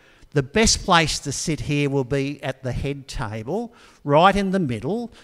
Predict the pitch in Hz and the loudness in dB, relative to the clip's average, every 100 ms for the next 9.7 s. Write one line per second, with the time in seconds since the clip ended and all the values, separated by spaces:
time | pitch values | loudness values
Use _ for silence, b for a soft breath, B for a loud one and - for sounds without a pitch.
0 | B 165 - 165 - B B 254 254 220 | B -4 0 0 0 B B -4 0 6
1 | 220 214 208 196 156 208 208 190 147 127 | 6 6 2 0 2 2 2 0 -2 -4
2 | 147 139 123 - - 185 123 113 - - | -2 -2 -2 -8 -14 -6 -4 -4 -4 4
3 | 151 185 196 - 180 185 233 233 - - | 6 6 4 0 4 6 6 4 2 -2
4 | B B 156 170 208 185 190 190 196 - | B B 2 2 6 6 6 4 2 0
5 | - 190 196 196 202 240 - B B 170 | 2 2 4 8 8 6 0 B B 0
6 | 165 B 214 202 - 208 196 B - 254 | 0 B 0 4 8 10 8 B 0 0
7 | - 240 247 - 185 165 196 208 180 170 | 2 2 2 2 -6 -2 0 0 6 8
8 | 165 156 233 214 B B B 175 170 - | 8 8 4 2 B B B -4 -2 -4
9 | 214 - - 165 143 143 170 | -6 -8 -4 -2 0 0 -2